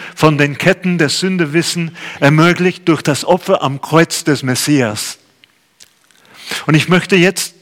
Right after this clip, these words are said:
den, den Abschnitt für heute lesen. Und ich fange an mit, äh, erster Mose elf, Vers einunddreißig. Erster Mose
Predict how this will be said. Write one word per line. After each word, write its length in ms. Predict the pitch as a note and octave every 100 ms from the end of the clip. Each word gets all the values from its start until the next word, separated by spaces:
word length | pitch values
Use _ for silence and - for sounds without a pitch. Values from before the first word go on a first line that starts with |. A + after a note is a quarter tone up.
| -
den, 280 | D3 C#3+ C#3+ - - - - - - _ _ _ _ _ _ _ _ -
den 160 | C3 D3
Abschnitt 540 | F#3 - D3+ D#3+ F#3+
für 280 | - C#3 A#2
heute 300 | E3 F3 D#3
lesen. 680 | C3+ F3 E3+ C3+ C3+ D#3+ - _ _ _ - - - -
Und 160 | D3
ich 140 | D3+ -
fange 260 | E3+ F3+ F3
an 260 | F#3 F#3
mit, 400 | F3 E3+ - - - - _ _ -
äh, 300 | C3+ C3+ -
erster 380 | F3+ F3+ -
Mose 400 | D#3+ E3+ E3+ F3
elf, 540 | E3+ F3 F#3+ F#3 - - - - - -
Vers 480 | B2+ D3+ D3+ - -
einunddreißig. 1080 | E3 E3+ E3+ D#3 E3 D3+ C#3 B2 A2 - - _ _ _ _ _ _ _ _ _ _ _ _ _ - - - - - -
Erster 420 | - E3 F#3 - D#3+
Mose 520 | D#3+ E3+ D3+ D#3